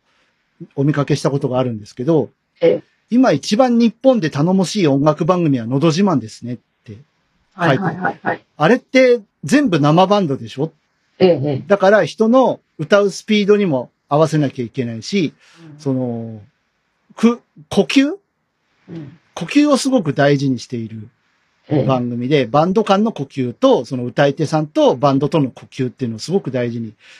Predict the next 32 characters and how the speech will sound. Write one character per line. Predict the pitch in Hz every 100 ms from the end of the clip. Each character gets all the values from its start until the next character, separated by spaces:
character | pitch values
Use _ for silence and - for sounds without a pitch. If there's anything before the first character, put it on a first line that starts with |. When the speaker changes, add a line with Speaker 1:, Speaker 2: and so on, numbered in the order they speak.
| _
Speaker 1:
し | -
て | -
い | 120
る、 | 120 233 147 - _ _
あ | 127
の、 | 120 113 113
日 | 120
本 | 143 170
で | 135
は | 120 120
今 | 139
唯 | 117 214
一 | 185 -
一 | 127 -
番 | 170 185
頼 | 175 196
も | 202
し | -
い |
番 | 143 135 127
組 | 127 127 123 - _ _ -
じ |
ゃ | 135
な | 127
い |
で | 117
し | 117
ょ | 110
う |
か | -
っ | 160
て | - 131 101